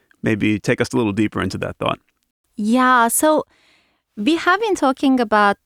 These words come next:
Speaker 2: what we are seeing in the latest models in G P T four as a phase transition. We haven't arrived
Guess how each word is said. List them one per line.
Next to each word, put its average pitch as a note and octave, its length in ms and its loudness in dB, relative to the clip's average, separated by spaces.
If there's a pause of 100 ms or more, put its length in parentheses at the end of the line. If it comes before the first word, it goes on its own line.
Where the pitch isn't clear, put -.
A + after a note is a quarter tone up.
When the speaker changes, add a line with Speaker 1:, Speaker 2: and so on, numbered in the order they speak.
(140)
Speaker 2:
what A3+ 240 0
we C4 60 2
are A3+ 80 4
seeing A3 320 0
in G#3 140 2
the G3+ 80 2
latest G3+ 420 0
models F#3+ 380 -2
in G3 100 0
G G3 160 -2
P G3+ 140 -4
T G3 180 -2
four F3+ 400 -2
as G3 140 -6
a G3+ 60 -2
phase G3 280 -4
transition. - 640 -8 (680)
We C#4+ 120 0
haven't G4 480 0
arrived F3+ 640 -2